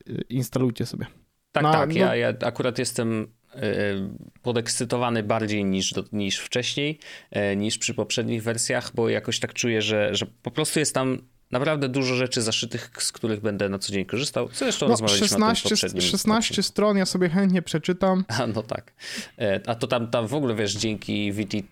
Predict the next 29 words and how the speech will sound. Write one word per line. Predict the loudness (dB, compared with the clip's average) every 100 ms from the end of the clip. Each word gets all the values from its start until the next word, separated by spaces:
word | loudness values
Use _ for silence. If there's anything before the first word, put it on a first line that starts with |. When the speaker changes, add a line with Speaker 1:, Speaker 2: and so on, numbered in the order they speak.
| -2
Speaker 2:
G-mu, | 0 0 0 0 -2 -2 0 0 0
e, |
dowiemy | -2 -2 -2 0
się | 0 0 2 2 0 -6 -10
pewnie, | -4 -2 0 0
wiesz, | 0 0 0 -2 -6
dziewięćdziesięciu | -6 -2 0 0 0 0 0 -2 -2 0 0 0
pięciu | -2 0 -2
procent | -2 -2 0 0 0
rzeczy, | 0 0 -2
których | -4 -2 0 -2 -4 -12 -20 -20 _ _ _ -4
nawet | 0 0 0
może | 0 0 2
nie | 2
wiedzieliśmy, | 0 0 0 0 0
że | 0 2
będą, | 2 2 -2 -2
nie? | 0 0
Jakby, | 0 -2 0 2 2 2
więc, | -2 -2 -2
więc | -2 -2
warto | 0 -2 -2
tak, | -2 -2 -4 -8 -8 -2 -2
y, | -2
troszeczkę | -4 -4 -4 -4
się | -2 -2
zagłębić | 0 0 0 0 -2
na | -4
chwilę. | -4 -2 0